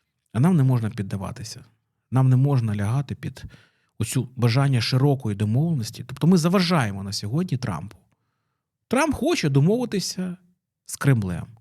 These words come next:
Там поділити Арктику,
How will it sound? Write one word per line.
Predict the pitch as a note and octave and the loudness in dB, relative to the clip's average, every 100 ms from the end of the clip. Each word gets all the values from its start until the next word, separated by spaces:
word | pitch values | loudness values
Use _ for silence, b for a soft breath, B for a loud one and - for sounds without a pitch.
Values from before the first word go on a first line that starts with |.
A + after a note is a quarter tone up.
| _ _ _ _ _ _ _ _ _ | _ _ _ _ _ _ _ _ _
Там | - F2+ | -10 2
поділити | - F#3 D#4 A3 G#2+ | 4 4 2 0 -4
Арктику, | - B2 C3+ C#3 - B2 - A2 A2 | 0 2 2 2 -2 -6 -6 -6 -6